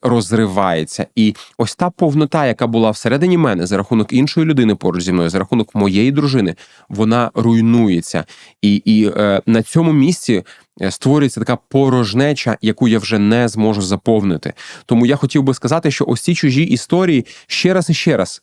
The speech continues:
всяке може відбуватися в житті цих людей. І, е, я не хочу сьогодні говорити про те, чому хтось це зробив,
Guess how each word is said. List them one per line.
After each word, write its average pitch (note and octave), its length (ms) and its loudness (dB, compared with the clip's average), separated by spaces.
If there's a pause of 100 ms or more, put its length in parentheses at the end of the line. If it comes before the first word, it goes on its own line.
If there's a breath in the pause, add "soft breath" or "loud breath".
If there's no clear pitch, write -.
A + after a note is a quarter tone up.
(160)
всяке D#3 520 -2
може C3 280 2
відбуватися G#2+ 540 0
в F2+ 40 -4
житті F#2+ 220 -4
цих - 260 -8
людей. E2+ 360 -4 (460 loud breath)
І, A2 280 2 (340 soft breath)
е, G2+ 80 -2 (500)
я D3 180 0
не D#3+ 100 0
хочу - 260 -2
сьогодні B2 340 2
говорити A#2+ 360 2
про A2 140 -2
те, C3 120 -2
чому A#2+ 260 0
хтось - 420 -2
це G2+ 100 -6
зробив, E2 380 -4